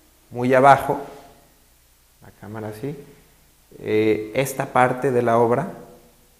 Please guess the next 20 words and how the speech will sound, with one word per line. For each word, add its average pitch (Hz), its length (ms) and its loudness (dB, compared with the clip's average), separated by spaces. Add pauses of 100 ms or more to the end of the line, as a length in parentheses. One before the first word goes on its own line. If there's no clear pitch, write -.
(160)
se 110 80 -14
va 107 100 -6
a 107 40 -4
ver 110 180 -2
más 113 260 -2
grande 117 460 0 (1040)
en 104 60 -20
comparación 98 640 -6
con 104 160 -8
lo 101 100 -4
de 107 80 0
arriba. 139 280 0
Por 117 200 -2
eso 117 220 0
es 123 220 2 (440)
bueno 123 300 0
utilizar 113 440 -4
un 120 140 -4
lente 113 300 -2
largo 123 400 2